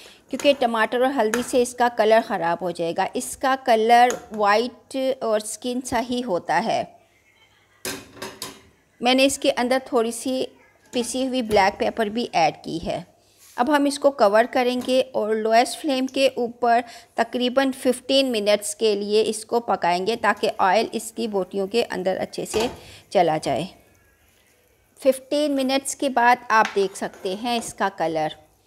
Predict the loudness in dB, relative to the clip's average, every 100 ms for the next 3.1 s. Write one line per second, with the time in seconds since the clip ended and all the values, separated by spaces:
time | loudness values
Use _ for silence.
0 | _ _ _ _ _ 0 4 4 4 4
1 | 2 2 -4 -8 -2 0 0 -2 -4 -4
2 | -6 -8 -6 -4 -4 -2 -2 2 2 4